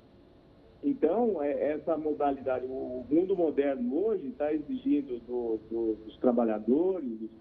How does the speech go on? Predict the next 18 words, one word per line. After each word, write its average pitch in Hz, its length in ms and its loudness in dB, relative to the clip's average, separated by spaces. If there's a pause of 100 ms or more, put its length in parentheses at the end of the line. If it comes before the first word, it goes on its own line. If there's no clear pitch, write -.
(140)
empreendedores, 123 960 2 (680)
é 214 340 2
esse 226 200 -4
trabalho 202 560 -2
dinâmico 196 640 0
em 143 80 2
qualquer 156 500 0
lugar. 135 420 0 (680)
Aonde 175 380 2
a - 20 0
demanda 175 420 0
tiver, 147 380 0
você 190 240 -2
vai 175 180 -2
realizar 170 380 0
o 160 80 -2
seu 170 100 -8
trabalho. 139 460 -2